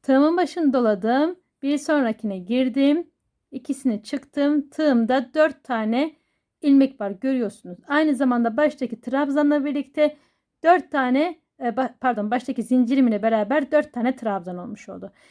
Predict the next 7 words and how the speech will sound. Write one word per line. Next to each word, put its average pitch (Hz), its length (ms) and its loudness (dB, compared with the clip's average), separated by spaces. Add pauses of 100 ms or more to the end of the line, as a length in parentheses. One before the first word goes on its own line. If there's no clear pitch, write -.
(120)
Şimdi 254 540 0 (1700)
üçünü 294 440 0
bir, 302 280 0 (280)
ikisini 277 560 -4
bir 285 300 -4 (320)
çıktım. - 460 -8 (340)
Kapattım. - 560 -4